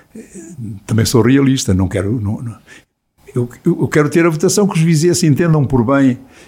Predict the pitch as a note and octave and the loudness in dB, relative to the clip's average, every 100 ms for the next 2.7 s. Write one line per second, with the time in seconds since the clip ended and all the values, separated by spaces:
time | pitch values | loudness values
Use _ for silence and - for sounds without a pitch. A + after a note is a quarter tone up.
0 | - F#3 G#3+ D#3+ F3+ C3 C#3+ C#3+ D3 D3 | -2 0 4 2 4 2 2 2 0 0
1 | C#3 A2 C3 A#2 E3 D#3 D3+ D#3+ D3+ C#3+ | -2 0 0 0 0 2 2 2 2 4
2 | A#2+ A2+ B2+ C#3 C3+ - | 2 0 0 0 -2 -10